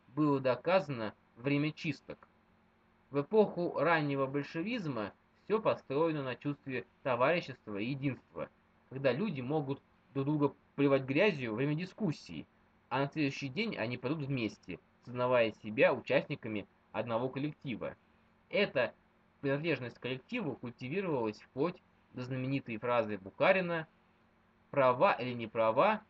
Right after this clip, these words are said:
но это моя партия". Про ленинскую концепцию партии написано много томов, как за нее, так и против. При этом, однако, обычно упускается из вида одно обстоятельство.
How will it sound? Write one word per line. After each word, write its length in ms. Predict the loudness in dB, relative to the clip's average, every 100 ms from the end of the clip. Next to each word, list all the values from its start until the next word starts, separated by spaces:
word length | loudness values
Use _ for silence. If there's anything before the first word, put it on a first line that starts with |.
| _
но 160 | -12 -8
это 240 | -2 -2 -2
моя 260 | -2 -2
партия". 600 | 0 0 0 -4 -14 -14 -14 _ _ _ _ _ _ _ _ _ _ _ _ _ _
Про 160 | -2 0
ленинскую 640 | 0 -2 -4 -6 -6 -4
концепцию 640 | -2 -4 0 0 0 -8
партии 580 | -2 0 0 -2 -6 -6 -8 _ -6
написано 600 | -6 -4 -6 -8 -6 -4
много 280 | -4 -4 -4
томов, 440 | -4 -2 -2 -4 _ _ _
как 280 | -2 -2 -2 -14 0
за 160 | 2 2
нее, 440 | -2 -4 -4 -6 _
так 200 | -6 -6
и 40 | -6
против. 460 | -4 0 -2 -4 -20 _ _ _ _ _
При 180 | -2 0
этом, 380 | 2 0 -4 -6 _ _
однако, 640 | -6 -6 -2 -2 -2 -8 -10
обычно 580 | -8 -6 -6 -8 -6 -8
упускается 880 | -8 -12 -14 -4 0 0 -2 -6 -6
из 160 | -6
вида 420 | -6 -8 -4 -2 -2
одно 500 | -2 -6 -4 -2 -4
обстоятельство. 1000 | -6 _ -6 -2 -2 -4 -18 _ -16